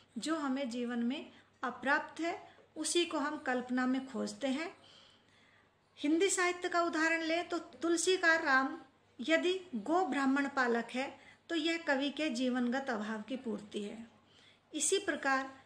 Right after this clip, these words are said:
प्रत्यक्ष जीवन में सौंदर्य के उपभोग से वंचित रहकर ही तो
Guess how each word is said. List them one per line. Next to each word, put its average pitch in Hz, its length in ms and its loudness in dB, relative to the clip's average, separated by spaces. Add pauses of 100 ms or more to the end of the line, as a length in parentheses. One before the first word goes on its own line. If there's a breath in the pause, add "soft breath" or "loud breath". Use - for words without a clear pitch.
(160)
प्रत्यक्ष 339 420 0
जीवन 285 300 0
में 285 180 0
सौंदर्य 269 540 0
के 311 100 -6
उपभोग 254 640 0
से 285 200 0
वंचित 240 460 0
रहकर 226 400 -2
ही 247 200 -4
तो 311 300 -4